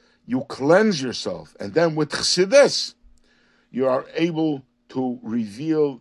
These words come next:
the purity and the light of the soul, to bring it out, to shine in day-to-day life. Not only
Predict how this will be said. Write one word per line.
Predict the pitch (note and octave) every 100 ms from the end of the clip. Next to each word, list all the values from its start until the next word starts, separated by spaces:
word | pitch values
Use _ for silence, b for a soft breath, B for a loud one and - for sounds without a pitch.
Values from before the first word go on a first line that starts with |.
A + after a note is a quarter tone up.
| -
the | A2 G#2+
purity | - - D#3+ E3+ D#3 C#3 C#3 C3 A#2 _ _ _ -
and | G#2+ G2+
the | G2
light | G#2 A#2+ E3+ F#3+ E3 - - - _ -
of | D3 C3+ A#2
the | A#2
soul, | - - - F#3+ F3 E3+ D#3+
to | D3 B2+
bring | A2 C3 E3+ E3 C#3+
it | C3+
out, | C3 D#3+ D3 - _ _ -
to | A#2
shine | - - - - G3 G#3 G3+ G#3 G3+ - _ -
in | B2+ B2
day-to-day | D3+ F3+ - E3 D3 D3
life. | C3 A2+ F#2+ -
Not | A2+ G3 F#3+ -
only | F#3+ G3+ D#3+ G2+